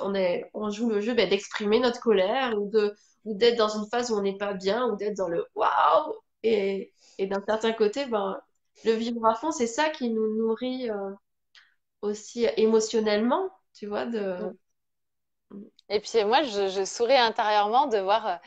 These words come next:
Speaker 2: de, de, de renvoyer gentiment, parce que c'est pas le but d'être méchant, mais de renvoyer gentiment aux gens sur, euh, leur jugement. Tu vois, moi, je discutais avec ma maman, là, il y a quelques temps. C'est vrai que je m'autorise à faire des grasses mat que je m'autorisais pas avant. C'est vrai que je m'autorise à dire,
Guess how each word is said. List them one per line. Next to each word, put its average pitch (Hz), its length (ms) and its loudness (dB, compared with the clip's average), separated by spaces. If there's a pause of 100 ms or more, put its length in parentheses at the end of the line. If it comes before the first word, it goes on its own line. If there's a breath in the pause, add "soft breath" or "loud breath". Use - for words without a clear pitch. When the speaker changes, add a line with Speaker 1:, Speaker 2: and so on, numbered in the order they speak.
(480 loud breath)
Speaker 2:
de, 185 160 -2
de, 175 340 -2
de 190 80 -2
renvoyer 202 720 2
gentiment, 202 680 -6
parce 202 180 -12
que 180 80 -18
c'est 175 160 -14
pas 190 120 -2
le 190 80 -4
but 190 100 -14
d'être 190 200 -4
méchant, 202 200 -10
mais 185 120 -6
de 165 60 -8
renvoyer 185 400 -2
gentiment 196 480 -6
aux 185 100 -2
gens 214 180 -6
sur, 185 240 -12
euh, 170 100 -10 (500)
leur 185 220 -4
jugement. 208 440 0
Tu - 100 -16
vois, 220 140 -4
moi, 208 140 -6
je - 60 -20
discutais - 340 -8
avec 180 120 -4
ma 175 120 -8
maman, 175 260 -8
là, 175 300 -8
il - 80 -12
y 156 40 -8
a 156 60 -10
quelques 165 280 -12
temps. 254 180 -8 (440 soft breath)
C'est - 160 -12
vrai 269 140 2
que - 80 -8
je 214 60 -8
m'autorise 190 440 -2
à 185 80 -4
faire 180 200 -6
des 170 100 -8
grasses 170 320 -12
mat 202 220 -2 (140)
que 170 80 -16
je 170 100 -20
m'autorisais 160 420 -16
pas 220 220 -2
avant. 220 360 -6
C'est 202 160 -12
vrai 190 140 -8
que 185 80 -14
je 180 40 -12
m'autorise 180 380 -8
à 156 120 -2
dire, 208 200 -10